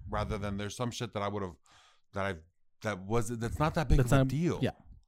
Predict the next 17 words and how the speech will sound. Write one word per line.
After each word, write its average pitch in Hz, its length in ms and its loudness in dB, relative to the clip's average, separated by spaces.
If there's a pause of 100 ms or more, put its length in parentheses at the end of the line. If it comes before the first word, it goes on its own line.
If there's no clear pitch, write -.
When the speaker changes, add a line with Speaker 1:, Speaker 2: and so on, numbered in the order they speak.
(140)
Speaker 1:
And 113 120 -2
it's, 110 160 -6
like, 110 160 -6
minor 131 340 -4
shit, 104 160 -6
but - 100 -6
to 95 60 -6
me, 101 100 -6
like, 107 120 -8
no, - 220 -10
I, 95 60 -12 (1500)
but - 320 -6
that's 160 240 -2
another 131 260 0
one, - 160 -10 (100)
Speaker 2:
Mm-hmm. 113 260 4
Speaker 1:
right? 95 280 -10